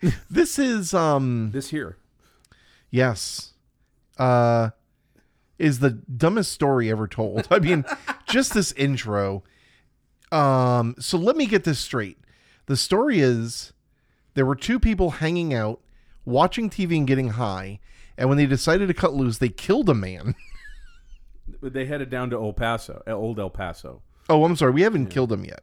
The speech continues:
Speaker 2: No, no, no,
Speaker 1: Oh, no,
Speaker 2: no.
Speaker 1: no. Billy Joe shot a man while robbing his castle. I guess we don't know that he's dead.
Speaker 2: That's immediately after they get to El Paso.
Speaker 1: Yeah.
Speaker 2: Yeah.
Speaker 1: So you mean to tell me these two lovers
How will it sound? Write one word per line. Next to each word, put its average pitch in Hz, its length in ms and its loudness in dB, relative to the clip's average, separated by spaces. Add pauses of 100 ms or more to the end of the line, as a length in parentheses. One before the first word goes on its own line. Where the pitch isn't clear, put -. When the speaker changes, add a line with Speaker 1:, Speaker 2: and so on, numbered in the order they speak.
Speaker 2:
No, 139 160 -6
no, 117 160 -6
no, 92 100 -8
Speaker 1:
Oh, 214 80 4
no, 302 160 4
Speaker 2:
no. 277 200 4
Speaker 1:
no. - 40 -4 (280)
Billy 190 180 8
Joe 175 140 6
shot 175 340 4
a 170 40 4
man 156 300 2
while 131 200 2
robbing 123 380 2
his 120 140 0
castle. 127 460 -4 (260)
I 131 80 0
guess 175 200 2
we 208 100 0
don't 175 220 2
know 143 160 4
that 127 100 2
he's 110 220 0
dead. 104 400 2 (100)
Speaker 2:
That's 156 140 -8
immediately 151 520 -2
after 127 320 -4
they 107 140 -4
get 98 200 -6
to 98 100 -8
El 95 140 -6
Paso. 85 520 -8 (380)
Speaker 1:
Yeah. - 240 0 (100)
Speaker 2:
Yeah. 131 240 -6 (320)
Speaker 1:
So 185 500 2
you 180 280 0
mean 285 240 0
to 233 80 -4
tell 175 300 -2
me 104 360 -2 (680)
these 131 220 2
two 226 240 -2
lovers 113 840 -2